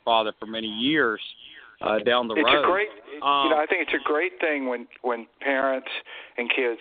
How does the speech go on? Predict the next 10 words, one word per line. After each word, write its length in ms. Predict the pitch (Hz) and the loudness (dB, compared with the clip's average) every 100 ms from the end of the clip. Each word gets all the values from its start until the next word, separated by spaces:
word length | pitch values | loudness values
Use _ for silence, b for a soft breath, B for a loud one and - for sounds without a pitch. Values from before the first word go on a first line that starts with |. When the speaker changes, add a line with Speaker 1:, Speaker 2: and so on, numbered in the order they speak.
| - | -6
Speaker 2:
can 140 | 135 113 | -6 -2
find 280 | 131 127 127 - | -2 -2 -2 -4
something 260 | 127 131 | -4 -2
that 120 | 117 113 | -4 -2
they 120 | 117 | -4
do 280 | 110 120 120 | -2 -2 -2
where 380 | 107 110 107 101 B B B B B B B B _ _ _ | -2 0 0 -4 B B B B B B B B _ _ _
you 160 | - 117 | -4 0
don't 200 | 131 139 | 0 0
talk 260 | - 139 | 0 0